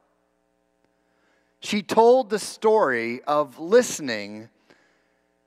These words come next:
when she was a child to an enslaved preacher preaching to an enslaved congregation. He recounts his experience of listening to his grandmother like this.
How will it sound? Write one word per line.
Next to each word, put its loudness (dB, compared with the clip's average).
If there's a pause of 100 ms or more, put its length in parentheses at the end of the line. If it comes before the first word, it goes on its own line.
(360)
when -6
she -6
was -2
a -4
child -6 (760)
to -2
an -2
enslaved -2
preacher -4
preaching -8
to -10
an -8
enslaved -4
congregation. -10 (1300)
He -4
recounts 0 (180)
his -4
experience -2
of -6
listening -2
to -6
his -6
grandmother 0
like -2
this. -4